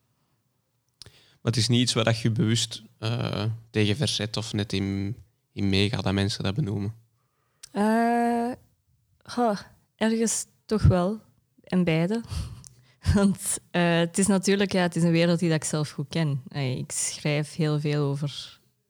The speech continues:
Speaker 2: een setting waarin dat bijvoorbeeld het hoofdpersonage half Japans, half Belgisch. Dat is gewoon omdat de aanzetting is die dat ik goed ken. Ik heb n-, ik begin niet met het idee van, "En nu ga ik eens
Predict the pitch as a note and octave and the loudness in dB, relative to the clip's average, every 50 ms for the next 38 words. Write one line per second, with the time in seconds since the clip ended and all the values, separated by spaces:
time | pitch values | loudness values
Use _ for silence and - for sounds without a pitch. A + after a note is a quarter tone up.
0 | _ _ _ - D#3+ C#3+ - - - C3+ C3 - D#3+ D#3 D#3+ D3+ D#3+ D3 D3 C#3+ | _ _ _ -2 -2 0 0 0 -2 -4 -2 0 0 0 2 0 0 0 0 0
1 | D#3 D3+ D3 C#3 C3+ B2+ - - - - - - _ _ _ _ _ C#3+ D3+ C3+ | 0 0 0 0 -2 -4 -6 -12 -12 -14 -18 -20 _ _ _ _ _ -20 -18 -10
2 | D#3 D3+ D#3 D3 - - D#3+ D3 - - E3 D#3 - - D#3+ D#3 D3 D3+ D3+ E3 | -4 -2 -2 -2 -2 -2 -2 -4 -2 -2 -2 -2 0 0 0 0 0 0 0 0
3 | D#3+ C#3+ D3+ D3+ D3+ - D#3+ D3 - D3 C#3+ D3 C3+ - D#3 C#3+ C#3 C#3 - D3 | 0 0 0 -2 -2 -2 -4 -4 -2 -4 -4 -4 -4 -4 -4 -4 -4 -6 -6 -4
4 | D3+ D#3 D#3+ D#3 - G3+ G3+ - - - - - - - - - - - - - | -2 -2 -2 -2 -2 -6 -6 -6 -14 -16 -16 -16 -16 -16 -18 -18 -20 -20 -20 -20
5 | - - _ _ _ _ _ _ _ - G3 F#3+ - - - - - E3+ E3 D#3+ | -20 -20 _ _ _ _ _ _ _ -2 0 2 2 2 0 0 0 2 2 2
6 | D3 D#3+ D#3+ D#3 C#3+ - C#3+ C#3 D3+ D3+ - E3 D#3 - E3+ D#3 D#3+ D#3 D3+ - | 4 4 2 2 2 0 0 0 0 2 2 0 0 0 0 2 2 0 0 -2
7 | D3 C#3+ D#3 C#3 C3+ - - D3+ - - E3+ E3 D3 - D3+ D3 - F3 D3+ D3 | -2 0 0 -2 -2 -4 -8 -10 -4 -2 0 0 0 -2 -4 -2 -2 -2 -2 -2
8 | - - D#3 C#3+ D#3+ D3 D#3+ D#3 E3 F3 F3 E3+ D#3+ D3+ D3 - - D3 D3 D3 | -2 -2 0 0 2 2 4 4 4 4 4 4 2 0 0 -2 -2 -2 0 0
9 | D3 E3 E3+ - D#3+ D3+ D3+ D#3 - - - D3 C#3+ C#3+ D3 D#3 F3 F3+ E3 F3 | 0 0 0 0 -2 -2 0 0 -2 -2 -2 -2 0 2 2 2 2 2 2 0
10 | E3 D3+ D#3 D3 - - C#3+ - - - | 0 0 -2 -2 -2 -4 -4 -4 -4 -8